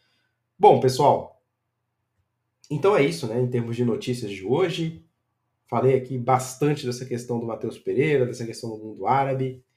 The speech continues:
Como não tinha, assim, outras notícias tão impactantes no dia de hoje,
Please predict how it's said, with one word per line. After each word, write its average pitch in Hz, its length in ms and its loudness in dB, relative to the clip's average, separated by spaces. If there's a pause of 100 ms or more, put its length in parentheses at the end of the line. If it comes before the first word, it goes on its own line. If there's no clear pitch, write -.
(440)
Como 170 220 2
não 143 240 -2
tinha, 110 680 -2
assim, 107 580 -6 (720)
outras 147 400 -2
notícias 120 520 -4
tão 135 160 0
impactantes 117 680 -4
no 113 80 -6
dia 113 140 -2
de 120 100 -4
hoje, 135 400 -4